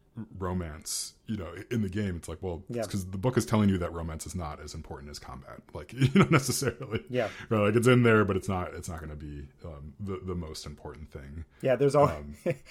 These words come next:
Speaker 2: how many
Speaker 1: yeah.
Speaker 2: games have you played? There's, like, a seven-page chapter that's called, like,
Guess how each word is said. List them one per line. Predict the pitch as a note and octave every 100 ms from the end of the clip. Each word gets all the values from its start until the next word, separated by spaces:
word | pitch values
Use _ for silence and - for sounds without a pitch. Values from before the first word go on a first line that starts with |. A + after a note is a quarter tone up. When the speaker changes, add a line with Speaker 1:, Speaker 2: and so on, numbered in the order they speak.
| -
Speaker 2:
how | D3+
many | E3+ G#3
Speaker 1:
yeah. | D#3
Speaker 2:
games | D3+ C#3+
have | C3
you | C3
played? | C3 B2
There's, | A#2+ A#2+
like, | A#2+ G#2+ - _ - - _ _
a |
seven-page | - - C#3+ D3 D#3+ E3 E3+ _ - C3 C3 B2+ - -
chapter | - B2 - A#2 G2 -
that's | A#2+ -
called, | - B2 A2
like, | G2 F#2+ -